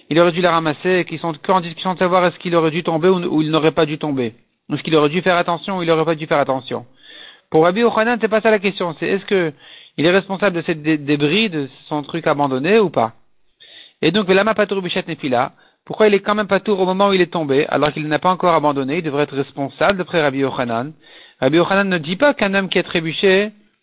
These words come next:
on ne l'accuse pas. Rabbi Yochanan dit simplement que puisque ça a été abandonné,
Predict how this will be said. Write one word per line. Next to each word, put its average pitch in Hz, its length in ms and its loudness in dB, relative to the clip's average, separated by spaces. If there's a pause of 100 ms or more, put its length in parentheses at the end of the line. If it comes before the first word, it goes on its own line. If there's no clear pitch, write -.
(460)
on 151 80 -4
ne 160 80 -2
l'accuse 165 360 -2
pas. 135 200 2
Rabbi 127 180 -2
Yochanan 190 340 -2
dit 190 120 -8
simplement 220 420 0
que 202 100 -4
puisque 202 340 -6
ça 202 80 2
a - 20 4
été 196 140 2
abandonné, 226 680 2